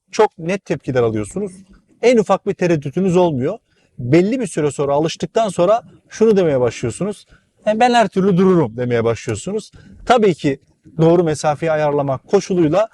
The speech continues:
herhangi bir tereddütünüzün olmasına neden yok. Gerçek bir Porsche kullandığınızı her saniye hissediyorsunuz. Aracın şarj süresinden de size biraz bahsedeyim.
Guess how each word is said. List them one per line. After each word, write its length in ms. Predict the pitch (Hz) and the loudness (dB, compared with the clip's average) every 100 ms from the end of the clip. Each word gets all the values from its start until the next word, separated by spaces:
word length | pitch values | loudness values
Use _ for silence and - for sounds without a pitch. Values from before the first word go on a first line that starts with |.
| _ _ | _ _
herhangi 560 | - 220 208 220 202 165 | 0 2 2 -2 -6 -6
bir 100 | 151 | -6
tereddütünüzün 840 | - 180 175 151 - 160 160 214 - _ _ | -4 -2 -2 -2 -6 -6 -4 -6 -8 _ _
olmasına 480 | 208 180 147 - 160 | 0 2 2 0 0
neden 260 | 147 143 175 | 0 2 2
yok. 260 | 170 185 - _ _ - | 2 0 -2 _ _ -8
Gerçek 480 | - 185 165 165 - | -2 -2 -2 -4 0
bir 100 | 170 | 0
Porsche 360 | 160 175 151 143 | 2 -2 -2 -4
kullandığınızı 760 | 147 135 131 127 127 127 190 190 _ _ _ | -2 0 2 0 -2 0 -2 -4 _ _ _
her 220 | - 208 | 2 2
saniye 340 | - 123 151 | 0 -2 0
hissediyorsunuz. 580 | 175 - 139 117 - - _ _ _ _ _ | 0 0 -4 -4 -6 -18 _ _ _ _ _
Aracın 340 | 156 165 196 | 2 2 0
şarj 280 | 175 185 185 | -4 -4 -4
süresinden 540 | - 170 - 175 170 | -2 -2 -2 -2 0
de 60 | 147 | -2
size 240 | - 131 | -2 -2
biraz 260 | 117 113 104 | 0 0 2
bahsedeyim. 580 | 131 143 - 117 156 | 0 0 -4 -4 -4